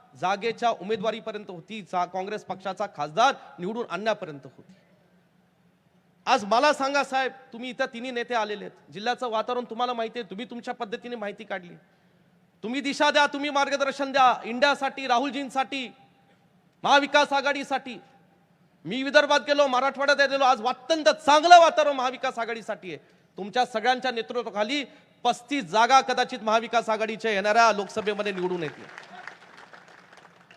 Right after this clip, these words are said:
मग पुढं काय? आज आमचा तोंडावरचा घास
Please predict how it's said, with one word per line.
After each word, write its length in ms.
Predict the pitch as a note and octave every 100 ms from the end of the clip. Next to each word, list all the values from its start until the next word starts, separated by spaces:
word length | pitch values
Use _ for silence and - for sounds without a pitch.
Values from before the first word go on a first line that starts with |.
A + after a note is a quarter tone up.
| - - _ _ _ _ _ _ _ _ _ _ _ _ _ _ _ -
मग 80 | G3
पुढं 260 | - A#3 A#3+
काय? 260 | F3 - - _ - _ _ _ _ _ _ _ _ _ _ _ _ -
आज 260 | F3+ G#3+
आमचा 300 | E3 F#3 G#3
तोंडावरचा 600 | G#3+ F3 F#3 G#3 G#3 G#3+ F#3+
घास 680 | C3+ F#3 G3 - - -